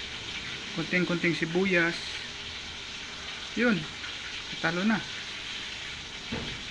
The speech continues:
Ginisang gulay na tayo. Kangkong na gulay. At itong prito din ay salt and pepper lang din. At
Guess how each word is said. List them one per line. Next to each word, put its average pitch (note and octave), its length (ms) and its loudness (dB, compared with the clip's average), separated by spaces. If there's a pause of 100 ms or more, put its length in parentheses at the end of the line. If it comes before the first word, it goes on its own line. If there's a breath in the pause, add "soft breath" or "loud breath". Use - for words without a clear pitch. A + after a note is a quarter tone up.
(280)
Ginisang E3+ 560 4 (920)
gulay E3+ 220 4
na E3+ 120 2
tayo. D#3+ 300 4 (260)
Kangkong D3+ 480 4 (120)
na C#3+ 200 2 (1040)
gulay. D3+ 380 6 (840)
At D#3+ 160 -2
itong E3+ 400 0
prito F3 400 4
din D#3 400 4
ay D3+ 480 2 (240)
salt G3+ 240 2
and G#3 160 4
pepper G#3 320 4
lang F#3 240 2
din. C#3 160 2 (1200)
At D#3 80 -6